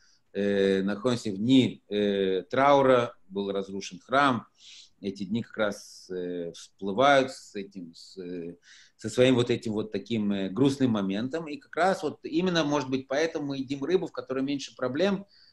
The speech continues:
чтобы сделать меньше, э, нарушений.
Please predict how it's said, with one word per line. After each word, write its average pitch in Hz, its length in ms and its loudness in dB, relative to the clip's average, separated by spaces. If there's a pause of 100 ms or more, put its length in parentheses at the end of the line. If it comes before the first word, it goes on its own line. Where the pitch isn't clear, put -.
чтобы 127 300 2
сделать 139 480 4
меньше, 135 420 2 (160)
э, 104 460 -2
нарушений. 117 760 -2